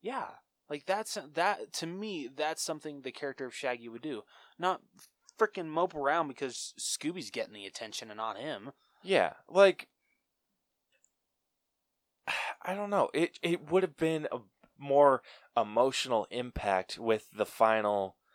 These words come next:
Speaker 2: scene where the, he's sacrificing himself if it showed that Scooby and Shaggy are just an inseparable duo.
Speaker 1: Yeah.
Speaker 2: Like,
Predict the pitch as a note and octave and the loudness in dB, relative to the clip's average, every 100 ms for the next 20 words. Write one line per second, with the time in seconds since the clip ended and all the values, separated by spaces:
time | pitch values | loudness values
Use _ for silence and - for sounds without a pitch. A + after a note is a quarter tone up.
0 | _ _ _ _ _ _ _ - - - | _ _ _ _ _ _ _ -8 -6 -4
1 | - - D3 D3 A#2+ G#2+ G#2 G#2 G2+ G#2 | -6 -4 0 0 0 2 4 6 6 4
2 | - - A#2 G2+ - - C#3 C#3+ C3 - | 2 -6 -8 -6 -6 4 8 8 6 0
3 | G#2+ G#2+ G2+ F#2+ - F#2+ F#2+ - - D3+ | 0 -2 -10 -8 0 2 0 -6 0 2
4 | C#3+ - _ - - - - - C#3 A#2+ | 2 0 _ -12 -6 -4 -2 2 4 6
5 | G#2+ G2 _ _ - G#2+ - - C3+ B2 | 4 0 _ _ 2 2 2 0 -2 -2
6 | G#2 B2 A2 G2+ F2 F#2+ F2+ - _ - | -2 0 0 0 0 0 -4 -10 _ -20
7 | F#2+ - A2 - A2 - G2 E2+ E2+ F2+ | -16 -10 -6 0 2 2 -4 -4 -4 -2
8 | F2+ D2 G1+ G3 E3+ G2+ C#2+ - _ _ | -2 -2 -6 -2 -2 -2 -6 -16 _ _
9 | _ _ _ _ _ _ _ _ _ _ | _ _ _ _ _ _ _ _ _ _
10 | - B2 A#2 | 2 2 2